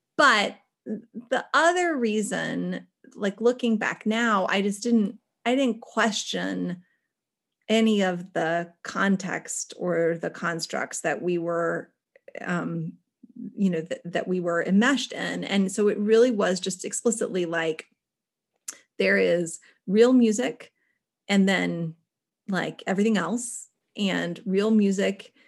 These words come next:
is the music that certain people deem worthy, and everything else is kind of like Pabst for the masses. And it's, like, embarrassing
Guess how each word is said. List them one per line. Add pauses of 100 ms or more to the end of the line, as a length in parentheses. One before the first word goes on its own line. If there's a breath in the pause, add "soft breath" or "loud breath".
(260 soft breath)
is
the
music
that
certain
people (460 loud breath)
deem (160)
worthy, (240 loud breath)
and
everything
else
is
kind
of
like (200)
Pabst
for
the
masses.
And
it's,
like,
embarrassing